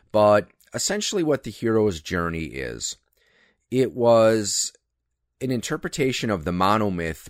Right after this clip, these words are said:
by Joseph Campbell, most notably known for his work, The Hero of a Thousand Faces.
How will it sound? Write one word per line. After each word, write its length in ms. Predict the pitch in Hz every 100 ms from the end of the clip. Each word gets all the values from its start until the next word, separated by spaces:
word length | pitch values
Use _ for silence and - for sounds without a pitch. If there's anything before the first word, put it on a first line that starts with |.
| -
by 640 | 90 87 85 85 87 82 62
Joseph 420 | - 117 113 -
Campbell, 600 | - 92 85 78 87 87 _ _ _ _
most 500 | 120 165 185 185 -
notably 440 | 147 139 117 117
known 260 | 101 98 95
for 160 | -
his 500 | 95 92 90 - - - _
work, 540 | 98 110 104 104 - _ _ _
The 100 | -
Hero 460 | 110 - 123 117 104
of 120 | 82
a 40 | 78
Thousand 440 | 85 82 80 76
Faces. 760 | - 127 123 - - - -